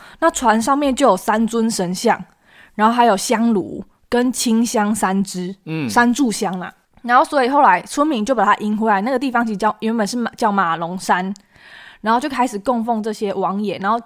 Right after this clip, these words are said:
Speaker 1: 就是祈求当地的平安啊，然后有疾病瘟疫，因为那，那个时期，呃，那边什么云嘉平，哎，那算云嘉平原吧，就当时都可-，有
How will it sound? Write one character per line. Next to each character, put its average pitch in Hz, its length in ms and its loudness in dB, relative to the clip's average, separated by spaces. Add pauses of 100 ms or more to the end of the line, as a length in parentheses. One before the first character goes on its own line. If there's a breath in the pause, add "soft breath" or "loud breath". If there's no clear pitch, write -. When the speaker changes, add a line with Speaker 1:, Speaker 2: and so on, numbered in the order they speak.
(240)
Speaker 1:
就 262 120 -4
是 240 360 0
祈 226 280 -6
求 208 360 0 (240)
当 254 180 4
地 269 140 -2
的 226 80 4
平 208 240 -2
安 214 200 -2
啊， 196 120 0
然 196 120 0
后 233 120 4
有 214 260 -4 (180)
疾 220 200 -4
病 247 220 0
瘟 233 120 4
疫， 269 140 -2
因 311 120 -2
为 302 80 4
那， 294 140 2 (200)
那 269 160 -4
个 247 100 2
时 208 240 -4
期， 185 380 -10
呃， 226 140 -4
那 330 120 4
边 294 380 0
什 220 160 -6
么 185 100 -2
云 240 200 0
嘉 311 180 4
平， 214 240 4 (120)
哎， 285 200 -2
那 311 60 -4
算 269 200 -4
云 220 220 -2
嘉 254 200 0
平 202 280 -4
原 185 220 -6
吧， 202 140 -8 (380)
就 262 140 -4
当 262 200 2
时 196 160 -8
都 214 140 -4
可-， 220 160 -8
有 196 80 -6